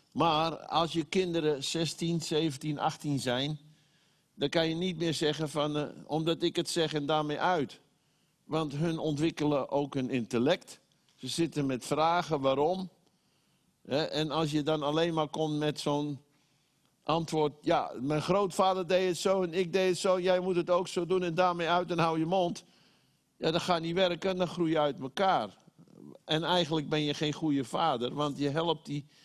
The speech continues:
ander niet om, je geeft die ander niet redenen, go-, goede redenen.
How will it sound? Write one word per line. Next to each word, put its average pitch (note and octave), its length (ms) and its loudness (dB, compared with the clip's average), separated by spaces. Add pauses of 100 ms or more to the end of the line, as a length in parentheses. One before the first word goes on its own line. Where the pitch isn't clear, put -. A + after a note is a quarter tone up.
(200)
ander D3+ 340 -2
niet D3+ 300 -4
om, C#3 420 -4 (640)
je C3+ 100 -2
geeft D#3 260 0
die B2+ 120 -4
ander D3 240 0
niet C#3+ 220 0
redenen, C#3+ 1000 0 (400)
go-, - 240 -8
goede F3 480 0
redenen. D3 800 -2